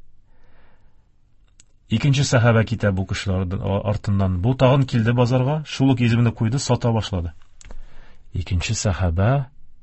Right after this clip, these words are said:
Гали радиллаһу анһу, килә, сатып ала шушы йөземне. Тагын яна-, и-, и-, яңадан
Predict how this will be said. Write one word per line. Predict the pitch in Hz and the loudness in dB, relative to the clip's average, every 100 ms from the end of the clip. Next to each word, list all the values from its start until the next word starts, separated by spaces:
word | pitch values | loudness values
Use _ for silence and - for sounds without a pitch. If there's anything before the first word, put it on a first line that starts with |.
| - - | -14 -4
Гали | 90 87 98 | 0 2 2
радиллаһу | 120 113 110 104 101 101 95 | 2 0 0 0 0 0 0
анһу, | 101 95 | 0 0
килә, | 95 98 87 101 135 - - - | -2 -2 2 2 0 -4 -18 -20
сатып | - - 98 123 117 | -6 -2 0 0 0
ала | 107 104 | 0 -2
шушы | - - 98 | -4 -4 -2
йөземне. | 90 90 90 85 - - - - | 0 -2 -2 -6 -14 -20 -20 -8
Тагын | - 95 135 | 0 4 4
яна-, | 120 107 104 104 - | 4 4 4 0 -2
и-, | 101 - 107 | -2 -2 -4
и-, | 98 - 71 - - - - - - | -6 -8 -10 -12 -14 -20 -20 -20 -6
яңадан | 107 104 117 110 101 113 151 165 | 0 4 6 6 6 4 4 0